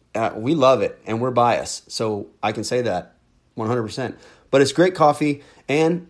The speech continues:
if you wanna support the podcast, head over to nine five adventures dot com or hit us up on Instagram, Facebook, or Twitter. Order some, and we will have it to your doorstep as soon as possible. You can sit out on one of these cold, crisp days, summer afternoons,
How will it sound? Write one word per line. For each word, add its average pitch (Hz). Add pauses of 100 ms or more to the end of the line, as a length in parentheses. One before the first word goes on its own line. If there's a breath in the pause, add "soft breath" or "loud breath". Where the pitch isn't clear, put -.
if 123
you 131
wanna 156
support 165
the 147
podcast, 139
head 151
over 151
to 131
nine 143
five 147
adventures 123
dot 104
com 196 (420 loud breath)
or 156 (160)
hit 139
us 143
up 143
on 123
Instagram, 160
Facebook, 156
or 117
Twitter. 202 (440 loud breath)
Order 180
some, 240 (220)
and 120
we 127
will 110
have 143
it 143
to -
your 135
doorstep 120 (120)
as 101
soon 120
as 107
possible. - (220 loud breath)
You 160
can 139
sit 147
out 143
on 135
one 135
of 131
these 123
cold, 135
crisp 131
days, 160 (120)
summer 110
afternoons, 131